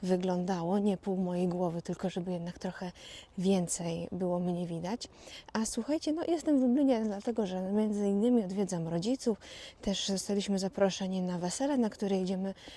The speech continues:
w sobotę, ale w niedzielę, i tutaj muszę się tym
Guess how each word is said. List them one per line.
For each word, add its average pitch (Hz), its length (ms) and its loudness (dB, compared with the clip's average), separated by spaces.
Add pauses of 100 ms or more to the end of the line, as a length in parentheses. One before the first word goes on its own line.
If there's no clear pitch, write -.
(140)
w - 60 -12
sobotę, 190 520 -4
ale 180 420 -2
w 208 120 -2
niedzielę, 190 680 2
i 175 80 -2
tutaj 240 320 0
muszę 233 220 0
się 214 140 -4
tym 196 220 -2